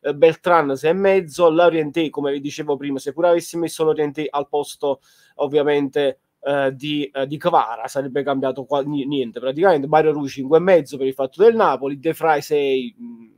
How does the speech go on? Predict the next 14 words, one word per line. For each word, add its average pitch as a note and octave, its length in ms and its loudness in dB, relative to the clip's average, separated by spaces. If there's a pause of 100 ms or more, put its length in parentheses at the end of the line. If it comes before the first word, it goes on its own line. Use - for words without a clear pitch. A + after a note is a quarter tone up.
(120)
cambiava B2+ 420 -2
poco. E3+ 420 2 (360)
L'unico C#4+ 600 4
che A3+ 160 4
poteva G3 360 2
cambiare G#3 760 4
era F3 240 2
Politano, A#2+ 640 -4
perché D3+ 260 -6
Politano F#3+ 540 2
ha D3+ 60 -2
giocato F#3 400 2
bene, F3+ 360 4
peccato A#3 920 0